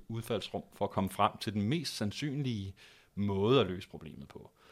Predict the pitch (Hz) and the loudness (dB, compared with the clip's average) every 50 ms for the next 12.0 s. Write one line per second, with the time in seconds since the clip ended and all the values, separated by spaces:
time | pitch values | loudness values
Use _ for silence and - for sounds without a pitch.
0 | - - - - - - 139 147 143 - - 131 107 101 101 98 95 92 95 95 | -12 -4 -4 -2 8 10 10 12 10 8 4 0 0 0 -2 -2 -4 -4 -4 -6
1 | - - 110 107 - - 95 92 95 104 113 131 170 202 190 147 104 95 90 - | -6 -6 -6 -4 -2 0 2 4 4 6 6 8 8 8 8 6 4 2 -2 -4
2 | - - 69 - - - - - - - - - - - - - _ _ _ _ | -6 -10 -12 -10 -12 -12 -12 -8 -8 -8 -8 -8 -12 -18 -20 -20 _ _ _ _
3 | _ _ _ - 120 107 101 98 92 98 92 92 95 95 92 - 98 92 90 92 | _ _ _ 2 4 4 4 4 4 2 2 2 0 0 0 -2 -2 -2 -2 -2
4 | 101 92 104 110 95 98 - - - - - 123 131 120 98 - - - - - | 0 2 2 4 4 2 2 0 -2 -2 0 2 2 2 0 -4 -8 -12 -18 -20
5 | - - - - - - 117 113 110 110 107 127 156 156 - 160 151 - - 120 | -18 -18 -16 -10 0 6 8 8 10 8 6 4 2 2 -2 -4 -4 -2 0 0
6 | 135 - - 139 120 - - 107 98 104 123 127 117 - 117 - - 110 107 135 | 0 0 -2 -2 -2 -2 -2 0 2 4 2 2 2 0 -2 -2 0 4 6 8
7 | 147 120 - - 120 110 - 98 - - 92 87 - - 101 107 120 - - 135 | 8 8 8 6 4 4 4 2 -2 -6 -8 -8 -4 0 0 0 0 0 -2 -6
8 | 127 107 - - - 104 101 95 101 117 120 117 113 107 - - 113 104 95 - | -6 -8 -6 -2 -2 0 0 2 2 2 4 4 2 2 2 0 0 0 0 -2
9 | - 98 104 107 110 - - - - 98 - 135 135 - - - - 98 73 95 | 0 2 2 2 2 0 -4 -10 -14 -4 -2 -2 -2 -2 -4 -4 -4 -4 -4 -4
10 | - - - 95 104 104 - - 101 101 110 113 107 - - _ _ - 101 95 | -6 -2 0 0 0 0 0 0 2 2 2 2 2 0 -6 _ _ -2 0 0
11 | 95 95 - 110 123 123 - - - 156 - - - 123 104 98 92 98 107 117 | 0 0 0 0 -2 -2 -2 -2 -2 -2 0 2 4 4 4 4 4 4 2 2